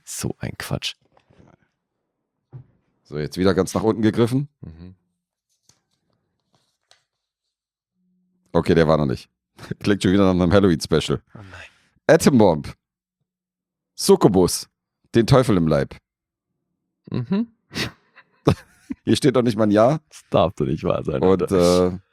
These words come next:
Speaker 1: Als hätte ich jetzt nicht genug Horrorfilme geguckt. Leute, was?
Speaker 2: Ja, hier kommt der nächste.
Speaker 1: Fucking hell. Willst du tauschen?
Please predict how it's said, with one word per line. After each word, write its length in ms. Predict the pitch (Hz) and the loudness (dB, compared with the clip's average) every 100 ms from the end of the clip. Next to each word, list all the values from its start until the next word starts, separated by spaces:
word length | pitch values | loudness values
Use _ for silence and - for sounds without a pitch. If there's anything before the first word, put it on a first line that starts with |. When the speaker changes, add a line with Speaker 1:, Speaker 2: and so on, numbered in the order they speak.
| _ _ - | _ _ -2
Speaker 1:
Als 220 | 135 151 | 2 6
hätte 180 | 185 196 | 6 6
ich 60 | |
jetzt 200 | 190 156 | 6 6
nicht 160 | 175 185 | 4 4
genug 280 | 175 180 160 | 6 6 8
Horrorfilme 540 | 185 220 160 151 131 | 8 8 6 6 8
geguckt. 420 | 120 110 123 104 113 | 6 6 4 2 4
Leute, 360 | 131 151 113 | 6 6 6
was? 220 | 107 - 113 - - 87 71 - | 4 0 -4 -6 -6 -8 -10 -6
Speaker 2:
Ja, 140 | 90 85 | -2 0
hier 140 | 98 | 0
kommt 160 | 101 98 | 0 0
der 60 | |
nächste. 340 | 87 85 67 - - _ _ | 0 -2 -6 -12 -18 _ _
Speaker 1:
Fucking 400 | - 90 - 71 | -4 -2 -2 0
hell. 160 | 76 - | 0 0
Willst 200 | 113 - | -2 -2
du 40 | |
tauschen? 400 | - 135 190 240 | 2 2 2 -2